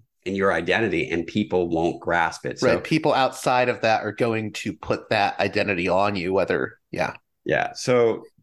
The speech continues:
Speaker 1: the best I can do in terms of honesty, and, you know, if I ever lose this, people will hopefully, uh, ridicule me and keep me honest, but is to keep telling people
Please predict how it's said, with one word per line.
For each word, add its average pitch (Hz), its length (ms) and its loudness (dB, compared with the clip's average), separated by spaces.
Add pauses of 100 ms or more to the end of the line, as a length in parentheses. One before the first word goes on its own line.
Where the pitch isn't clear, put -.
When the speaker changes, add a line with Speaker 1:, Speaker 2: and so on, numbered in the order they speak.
Speaker 1:
the 113 120 0
best 131 320 2
I 117 80 2
can 104 160 -2
do 98 200 2
in 90 80 2
terms 87 280 -2
of 85 100 -6
honesty, 95 520 2
and, 98 260 0
you 80 80 -2
know, 82 180 0
if 82 140 -4
I 82 100 2
ever 80 420 0
lose 87 320 -2
this, 87 220 -2
people 82 460 -2
will 80 160 0
hopefully, 80 580 -2
uh, 80 260 -2
ridicule 82 500 -2
me 80 200 0
and 82 160 -2
keep 85 180 -4
me 73 100 -2
honest, 82 380 0
but 80 260 -2 (380)
is - 120 -2
to 90 60 -2
keep - 220 -4
telling 98 260 0
people 92 540 0